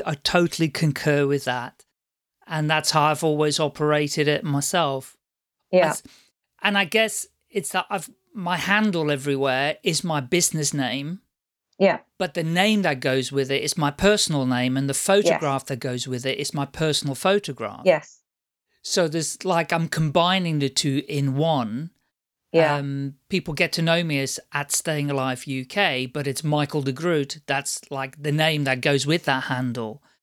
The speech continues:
Speaker 1: And
Speaker 2: Absolutely, yeah.
Speaker 1: rather than at Michael de Groot, which I could have done, but I decided very early on to have the same handle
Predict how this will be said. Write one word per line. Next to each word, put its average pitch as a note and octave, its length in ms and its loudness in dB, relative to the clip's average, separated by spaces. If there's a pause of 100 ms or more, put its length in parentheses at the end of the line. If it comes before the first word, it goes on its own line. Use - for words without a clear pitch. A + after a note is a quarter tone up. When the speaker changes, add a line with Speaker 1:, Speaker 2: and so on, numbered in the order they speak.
(400)
Speaker 1:
And G3 140 2
Speaker 2:
Absolutely, D#3+ 720 4
yeah. C#3+ 280 2 (220)
Speaker 1:
rather F3 520 2
than D3 380 0 (180)
at - 240 -2
Michael D3 320 0
de C3+ 140 2
Groot, D#3+ 480 0
which A#3+ 200 2
I - 60 2
could C#4 240 2
have - 140 0
done, B2 240 -2
but D#3+ 140 4
I E3+ 140 2
decided E3+ 460 0
very F3+ 340 2
early D#3+ 240 2
on C#3+ 220 0
to C#3 80 -2
have C#3+ 180 -2
the D3 80 -2
same E3 340 2
handle D3 600 0